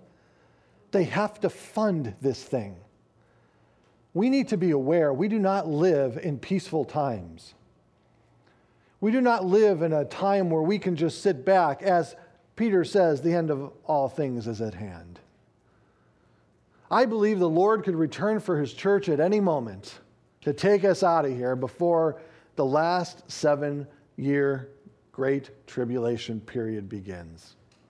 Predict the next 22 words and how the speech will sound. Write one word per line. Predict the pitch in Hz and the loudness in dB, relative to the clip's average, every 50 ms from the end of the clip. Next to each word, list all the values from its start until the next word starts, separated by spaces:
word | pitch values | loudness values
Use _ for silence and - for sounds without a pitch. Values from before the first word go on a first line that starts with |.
| _ _ _ _ _ _ _ _ _ _ _ _ _ _ _ _ _ _ _ _ _ _ _ _ _ | _ _ _ _ _ _ _ _ _ _ _ _ _ _ _ _ _ _ _ _ _ _ _ _ _
And | - 151 180 | -2 0 2
at | 190 185 233 | 2 4 4
that | 233 233 202 | 2 2 2
moment, | 196 190 196 214 220 220 220 214 214 180 | 2 0 2 2 2 2 2 2 0 0
the | 185 170 | 0 2
Bible | 147 185 196 208 196 190 175 | 4 4 4 4 4 2 0
tells | - - 180 202 202 202 202 190 147 190 | 0 0 0 2 4 4 4 2 2 2
us | 196 190 180 - | 2 2 2 0
that | 175 156 160 | -2 0 2
Israel | 180 196 208 170 165 190 196 196 196 190 185 180 151 | 4 2 2 2 2 2 4 4 4 4 4 2 2
will | 147 147 | 0 0
enter | 156 180 185 - 175 185 | 0 0 -2 0 0 0
into | 185 190 180 - 170 160 | 0 0 0 0 0 0
an | 147 | 0
accord | 135 117 - - - 185 185 185 190 180 170 | -2 -4 -6 -4 0 2 2 4 4 2 2
with | 156 143 127 - | 2 0 -2 -2
one | 127 131 143 156 170 175 175 175 170 - - - - - - - _ _ | -2 0 0 0 0 0 -2 -4 -6 -10 -16 -20 -20 -20 -20 -20 _ _
who | - 151 | -2 0
is | 143 127 - | 0 -2 -4
called | - - - 170 160 160 160 143 | -6 -4 -2 0 2 2 2 0
the | 143 139 131 | -2 -2 -2
Antichrist. | 131 123 113 120 117 110 - - 120 107 101 101 101 - - - - - | -2 -4 -4 -6 -6 -8 -8 -12 -14 -12 -14 -14 -16 -20 -20 -20 -20 -20